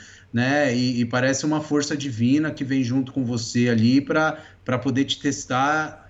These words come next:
de todos os sentidos, né? Seja no clima, seja nos seus equipamentos. Eu, eu tive aí o prazer de ter a parceria de,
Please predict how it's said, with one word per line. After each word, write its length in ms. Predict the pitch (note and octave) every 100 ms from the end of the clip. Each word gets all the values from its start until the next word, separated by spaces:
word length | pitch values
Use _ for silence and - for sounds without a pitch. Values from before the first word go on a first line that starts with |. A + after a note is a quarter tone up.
| A2+
de 140 | B2+
todos 340 | - D3+ D3+ E3
os 140 | F3
sentidos, 580 | F3+ F3 A#2+ G#2+ F#2+ F#2
né? 200 | A2+ A2+
Seja 280 | C3 A#2+ A#2
no 120 | A2
clima, 520 | A#2 B2 D#3 D3 B2
seja 340 | - - A#2
nos 200 | B2 A2+
seus 180 | A#2+ A2+
equipamentos. 840 | A2+ - G#2 G2 A#2 D3 D3+ C#3 - - - - - A2+
Eu, 320 | B2 C3 A#2+
eu 140 | B2
tive 380 | A2+ - C#3 C3+
aí 160 | C3 C3
o 40 |
prazer 440 | A2 B2 A2 B2 A#2
de 120 | A2+
ter 120 | B2
a 40 |
parceria 560 | A#2 A#2 - A#2 A#2 A#2+
de, 140 | A2+